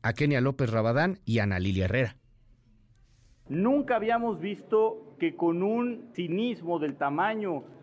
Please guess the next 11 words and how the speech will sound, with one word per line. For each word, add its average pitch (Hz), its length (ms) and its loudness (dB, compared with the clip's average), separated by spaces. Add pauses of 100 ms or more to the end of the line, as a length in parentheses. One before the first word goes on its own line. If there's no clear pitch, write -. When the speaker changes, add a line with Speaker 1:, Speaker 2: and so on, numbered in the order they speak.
(140)
Speaker 2:
que 143 260 0
vemos 185 460 -4
en 165 100 -2
este 180 240 -6
momento, 208 840 -4
se 147 220 -4
quiera 208 500 2
inyectar 175 880 0
esta 185 320 -2
basura 196 520 2
ideológica 175 1000 2